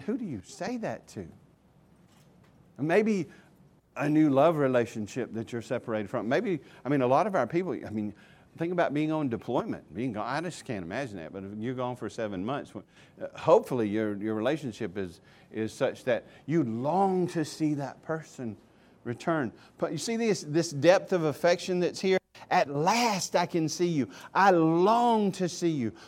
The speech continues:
Paul deeply loved the church and he wanted to be with them. He longed to be with them. This is a deep desire.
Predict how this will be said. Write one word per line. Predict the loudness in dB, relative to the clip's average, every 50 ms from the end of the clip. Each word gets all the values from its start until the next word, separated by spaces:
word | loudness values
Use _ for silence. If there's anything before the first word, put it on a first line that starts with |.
| -20 _
Paul | 4 6 6 6 6 4
deeply | 2 0 0 0 2 2 2 2 0 0 0 0 0 0 -4 -6 -8 -18 -20 -20 -20 _
loved | -8 -2 6 10 12 12 12 12 8 6
the | 4 2
church | 4 6 8 8 8 8 6 2
and | 2 4
he | 6 4
wanted | 6 6 6 6 6 6 6 4 4 2 -6 -12 -20 -20 _ _ _
to | -2 0 0
be | 2 2 2 2
with | 4 4 2 2 2 -2 -4
them. | -4 -2 -2 -2 -6 -10 -14 _ _ _ _ _ _ _ _ _ _ _ _ _ _ _ _ _ _ -10 -2
He | 0 0 2
longed | 2 4 4 4 6 6 6 6 6 6 4 2 2
to | 0 -2
be | 2 4 4 4
with | 4 4 2 0 0 -2 -10 -12
them. | -12 -12 -12 -12 -18 -20 _ _ _ _ _ _ _
This | -6 -4 -2 0
is | 2 4 6
a | 4 4
deep | 4 2 2 2 2 2 0 -4 -2
desire. | 0 0 0 2 4 4 4 4 4 2 -2 -6 -10